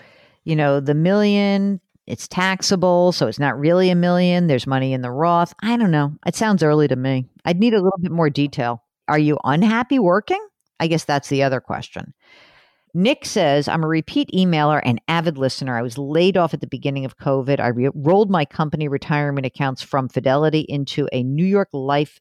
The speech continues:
into New York Life variable annuities, one I R A, one Roth I R A."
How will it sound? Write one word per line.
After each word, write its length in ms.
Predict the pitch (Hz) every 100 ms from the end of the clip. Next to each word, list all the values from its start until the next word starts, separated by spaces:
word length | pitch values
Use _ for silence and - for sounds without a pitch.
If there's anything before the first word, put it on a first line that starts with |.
| -
into 340 | 180 - 160
New 180 | 151 165
York 260 | 247 269 -
Life 260 | 175 170 -
variable 680 | 123 113 156 185 208 190 175
annuities, 680 | 151 180 208 135 - - - - _ -
one 340 | 139 170 180
I 200 | - 156
R 180 | 151 151
A, 220 | 208 247
one 300 | 208 151 151
Roth 380 | 147 139 143 139
I 140 | 107 -
R 200 | 53
A." 100 | 53